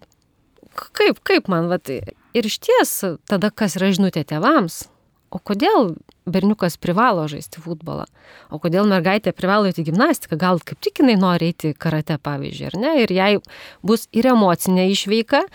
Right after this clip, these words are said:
ir jinai nuims galbūt susikaupusį stresą mokykloje, galbūt jinai yra labai gera mokinė, labai gera ir paklusni mokinė,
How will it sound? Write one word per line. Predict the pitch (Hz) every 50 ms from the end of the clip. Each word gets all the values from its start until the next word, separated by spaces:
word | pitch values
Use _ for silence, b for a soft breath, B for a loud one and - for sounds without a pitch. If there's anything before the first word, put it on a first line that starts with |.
| B B B B B B B B B
ir | - 202 214 214 202
jinai | 202 202 208 226 240 247
nuims | 240 214 202 202 214 233 240 202
galbūt | 190 180 185 180 190 190 240 247 -
susikaupusį | - 180 - - - - 226 240 - 190 170 - 160
stresą | - - 226 247 254 - 208 175
mokykloje, | 156 139 - - 330 415 - 254 214 170 139 135 135
galbūt | 151 165 165 180 190 220 - 214
jinai | 214 208
yra | 208 220 214
labai | 214 196 175 233 254 277
gera | 277 294 277 277 277
mokinė, | 277 269 254 254 - 247 254 269 277 254 214 175
labai | 160 170 175 175 170 202 226 247 240
gera | 226 240 226 202 202 208 214 240 254 262 B B B B B B B B B B - _
ir | - - -
paklusni | - - 220 208 - 208 196 175 - - 226 285 403
mokinė, | 359 254 190 - - 175 170 170 175